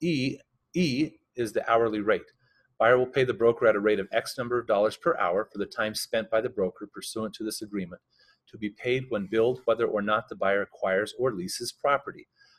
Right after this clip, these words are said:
The fee shall or shall not be credited against any compensation as set forth in paragraph A, B, or C. You could be a consultant.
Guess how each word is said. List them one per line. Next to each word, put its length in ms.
The 80
fee 200
shall 400
or 80
shall 220
not 220
be 80
credited 480
against 460
any 180
compensation 840
as 120
set 180
forth 200
in 80
paragraph 340
A, 100
B, 160
or 60
C. 280
You 120
could 160
be 160
a 60
consultant. 840